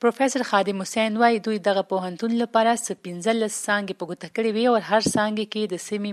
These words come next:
ملکونو طالب علمانو لپاره د لس نه واخله تر شل فیصده پورې سیټونه مقرر کولو یا مختص کولو مشوره هم ورکړې وه. سیاستمدار افراسیاب خټک هیله لري په خوست کې د دغه پوهنتون جوړېدو سره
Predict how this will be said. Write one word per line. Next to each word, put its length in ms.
ملکونو 320
طالب 400
علمانو 260
لپاره 460
د 220
لس 320
نه 180
واخله 320
تر 200
شل 320
فیصده 580
پورې 240
سیټونه 440
مقرر 380
کولو 340
یا 200
مختص 440
کولو 280
مشوره 340
هم 200
ورکړې 400
وه. 160
سیاستمدار 800
افراسیاب 460
خټک 440
هیله 200
لري 280
په 140
خوست 480
کې 200
د 100
دغه 160
پوهنتون 720
جوړېدو 460
سره 380